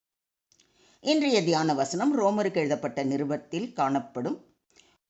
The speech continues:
ஒரு முக்கியமான போதனை. இதில் அன்பின் சக்தியும் அதன் மூலம் தேவனின் நியாயப்பிரமாணம் எப்படி நிறைவேறும்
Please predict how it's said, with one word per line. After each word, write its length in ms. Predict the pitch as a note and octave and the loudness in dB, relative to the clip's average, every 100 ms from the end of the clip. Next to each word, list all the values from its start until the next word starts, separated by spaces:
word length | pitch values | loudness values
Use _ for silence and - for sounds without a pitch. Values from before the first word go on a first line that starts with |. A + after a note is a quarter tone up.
| - | -4
ஒரு 340 | D3+ C#3 - | 0 0 -2
முக்கியமான 1000 | F#3+ G#3+ A3 - F#3 E3 B2+ G#2+ D#3 G3 - B2 | -2 -2 -2 -8 -2 0 0 -2 -6 -8 -14 -6
போதனை. 380 | C3+ A#2+ A2 - - _ _ _ - | -4 -4 -8 -12 -20 _ _ _ -6
இதில் 600 | D#3+ F#3 A#3+ C#3+ - _ _ _ | -2 2 0 -2 -6 _ _ _
அன்பின் 680 | - F#3 G#3+ G3+ G#3+ G#3+ - | 0 2 2 2 0 0 -6
சக்தியும் 880 | - - - - C3+ C#3 D3 - - _ - _ | -10 -6 -6 -8 -4 2 2 0 -10 _ -20 _
அதன் 340 | - C#3 F3 F#3 | -2 0 2 2
மூலம் 520 | G3+ A3+ C#4+ D#4 A3+ | 2 2 2 2 2
தேவனின் 560 | E3+ D#3+ D#3+ D3 D3 D3+ | 2 2 2 2 2 0
நியாயப்பிரமாணம் 1200 | D3+ D3 E3+ F3 - C#3+ C3 C#3+ F3 G3 A#3 - | -2 0 0 0 -2 -4 -2 2 2 0 -4 -6
எப்படி 640 | E3 A3 - - A3+ - - | -2 -2 -4 -6 -4 -4 -2
நிறைவேறும் 800 | C#3 C3+ B2 B2 C3 E3 A2+ | -2 -2 -4 -4 0 0 -2